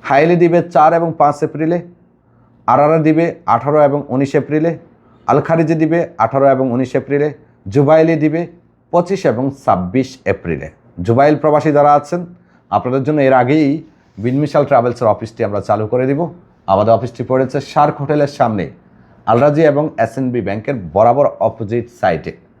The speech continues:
সেখান থেকে আপনি ই পাসপোর্টের আবেদন সহ বিভিন্ন ধরনের সেবা পাবেন। জুবাইলে কনসুলার ট্যুর আসতে যাচ্ছে পঁচিশ এবং ছাব্বিশ তারিখে।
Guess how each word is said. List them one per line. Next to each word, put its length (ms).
সেখান 260
থেকে 180
আপনি 380
ই 20
পাসপোর্টের 480
আবেদন 300
সহ 260
বিভিন্ন 300
ধরনের 240
সেবা 260
পাবেন। 260
জুবাইলে 540
কনসুলার 420
ট্যুর 200
আসতে 240
যাচ্ছে 420
পঁচিশ 500
এবং 260
ছাব্বিশ 840
তারিখে। 380